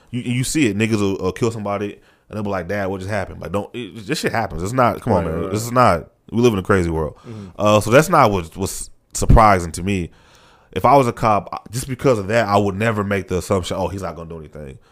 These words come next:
Speaker 1: But in that scenario, you say, "Hey, can you, uh, let's detain you real quick. It's four of us fucking here. Stop you. If it's, if whatever situation is, hey, don't go to your vehicle. I don't trust what's going on."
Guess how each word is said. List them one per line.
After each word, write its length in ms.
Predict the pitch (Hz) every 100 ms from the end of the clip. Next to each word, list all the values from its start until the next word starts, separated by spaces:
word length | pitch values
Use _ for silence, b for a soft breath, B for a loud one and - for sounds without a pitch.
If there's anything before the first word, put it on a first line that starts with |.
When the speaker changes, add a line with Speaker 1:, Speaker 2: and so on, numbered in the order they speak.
| b b b b - _
Speaker 1:
But 380 | - 139 92 - _ _ _ _ _ _
in 120 | 104 110
that 160 | 135
scenario, 300 | - 104 107
you 120 | 98
say, 160 | 107 98
"Hey, 140 | 113
can 180 | 98 92
you, 300 | 87 82 78
uh, 440 | 78 73 64 58 57 _ _ _ _ _ _
let's 160 | - 101
detain 300 | - 131 127
you 100 | 107
real 140 | 92 87
quick. 260 | 85 78 - b b b b
It's 80 | -
four 360 | - - 131
of 40 | 117
us 100 | -
fucking 240 | 117 101
here. 300 | 110 101 76
Stop 400 | - - 139 123
you. 180 | 110 107
If 140 | 107
it's, 180 | 117 -
if 160 | 110 92 _
whatever 280 | 107 127 143
situation 460 | 139 127 139 135 139
is, 120 | 127
hey, 100 | 107
don't 140 | 110
go 100 | 110
to 120 | 117
your 100 | 113
vehicle. 400 | 101 113 107 107 b b b
I 40 | -
don't 100 | 107
trust 160 | 113 98
what's 80 |
going 200 | 92 95
on." 160 | 87 69